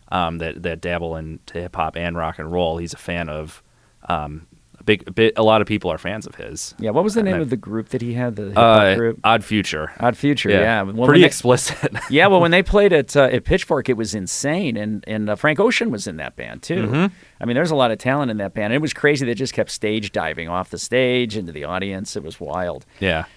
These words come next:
Speaker 2: Uh, Gang of Youths is a band from Australia, and right now Australia, once again, is just become <laughs> this, uh, this fertile, uh, ground for these new bands. All these, all these bands are coming out of Australia, starting, you know, with Courtney Barnett,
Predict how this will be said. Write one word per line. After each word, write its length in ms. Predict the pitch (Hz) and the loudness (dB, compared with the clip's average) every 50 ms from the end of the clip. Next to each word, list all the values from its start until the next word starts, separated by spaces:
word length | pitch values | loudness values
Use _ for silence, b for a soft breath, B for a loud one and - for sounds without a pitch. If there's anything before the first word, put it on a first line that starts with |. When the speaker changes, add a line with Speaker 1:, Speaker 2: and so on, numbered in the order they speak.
| b b b | b b b
Speaker 2:
Uh, 180 | 123 123 127 123 | 2 4 4 4
Gang 320 | 110 - 170 196 226 240 | 2 0 0 2 2 2
of 160 | 233 180 120 120 | 0 0 0 -2
Youths 380 | 143 165 170 170 143 - - | 0 0 0 0 -2 -4 -8
is 100 | 123 107 | -6 -6
a 40 | 110 | -2
band 280 | 104 131 131 131 123 - | -2 0 0 0 0 -2
from 120 | 127 120 | -2 -2
Australia, 680 | 113 110 - - 131 131 131 131 131 117 110 107 104 - | -2 -4 -4 -2 0 2 2 2 2 0 0 -2 -2 -2
and 140 | 107 104 | -4 -2
right 160 | 117 131 127 120 | 0 0 0 0
now 260 | 123 120 117 117 101 | 0 0 0 0 0
Australia, 580 | 104 101 - - 110 110 110 110 107 107 104 | -2 -4 -4 -2 0 2 2 2 2 0 0
once 260 | 98 107 107 107 - - | 0 -2 -2 -4 -4 -4
again, 560 | 95 90 101 95 92 92 95 95 95 95 - _ _ - _ - | -6 -4 -4 -2 -2 -2 -2 -2 -4 -6 -10 _ _ -20 _ -12
is 600 | - 90 90 90 87 78 - - - - - - - 147 | -8 -8 -8 -8 -8 -12 -14 -14 -16 -16 -18 -20 -20 -18
just 320 | - - 98 95 - - - | -12 -6 -6 -6 -6 -6 -10
become 460 | 95 90 - - - 117 113 123 117 | -12 -10 -8 -6 -4 -2 -2 -2 -4
<laughs> 20 | |
this, 320 | 101 104 101 92 - - 104 | -4 -6 -6 -6 -8 -6 -6
uh, 240 | 95 87 87 90 95 B B B B B B B B | -4 -4 -4 -6 -6 B B B B B B B B
this 200 | - 107 - - | -8 -6 -6 -8
fertile, 440 | - - 127 123 117 113 107 104 - _ _ _ _ _ - - - | -6 -2 -2 0 2 0 -2 -2 -6 _ _ _ _ _ -20 -14 -8
uh, 220 | 90 90 82 85 | -6 -4 -4 -4
ground 460 | 82 - 95 95 95 98 98 98 92 | -6 -8 -6 -4 -2 -2 -2 -4 -6
for 120 | - - 98 | -6 -8 -8
these 220 | 87 90 87 - | -8 -8 -10 -6
new 120 | 107 104 90 | -8 -8 -4
bands. 420 | - 110 120 139 120 82 76 - | -4 -2 -2 -2 -4 -4 -4 -4
All 100 | 107 123 | -4 -2
these, 320 | 135 143 117 - - - | -2 -2 -4 -4 -8 -8
all 140 | - - 113 | -4 -4 -4
these 120 | 110 107 - | -4 -4 -6
bands 200 | - 98 92 78 | -6 -8 -8 -8
are 20 | - | -10
coming 200 | - 98 87 87 | -10 -10 -8 -8
out 100 | 90 82 | -8 -10
of 40 | 87 | -10
Australia, 560 | 90 - - 104 95 92 92 85 80 82 80 | -10 -8 -6 -6 -4 -4 -4 -6 -6 -8 -10
starting, 400 | - - 95 92 92 90 87 87 | -6 -4 -4 -4 -4 -6 -8 -8
you 80 | 90 | -10
know, 80 | 82 78 | -10 -10
with 180 | 85 87 - - | -12 -12 -12 -8
Courtney 240 | - 101 80 67 | -8 -8 -8 -8
Barnett, 600 | 85 - 87 87 92 120 131 123 120 113 - - | -10 -10 -10 -6 0 0 2 2 2 0 -4 -8